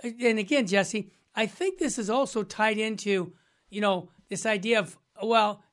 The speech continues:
this is the ideal, Jesse, to live your married life, you know, faithful to your, your wife. But you know what? That doesn't happen because we're human. We're all gonna fail. So don't worry about committing adultery.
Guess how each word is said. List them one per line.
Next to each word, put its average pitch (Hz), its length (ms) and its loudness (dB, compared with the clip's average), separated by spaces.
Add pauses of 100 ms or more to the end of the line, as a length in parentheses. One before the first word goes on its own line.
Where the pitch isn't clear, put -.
this 262 180 -6
is 277 100 -2
the 233 180 2
ideal, 202 460 0
Jesse, 180 500 -4 (140)
to 202 100 -8
live 233 420 0
your 220 200 0
married 220 480 0
life, 190 420 -2 (460)
you 220 100 -4
know, 196 80 0
faithful 226 460 0
to 208 120 -8
your, 190 200 0 (200)
your 196 160 -2
wife. 185 360 2
But 247 180 -4
you 330 100 2
know 339 120 4
what? 311 280 4 (240)
That 302 160 2
doesn't 226 260 2
happen 190 480 4 (420)
because 233 400 -2 (260)
we're 247 140 0
human. 214 400 2
We're 226 160 0
all 247 100 0
gonna 208 220 -2
fail. 233 460 2 (180)
So 226 200 -2
don't 285 240 2
worry 311 200 2
about 214 500 2
committing 214 380 0
adultery. 180 520 -2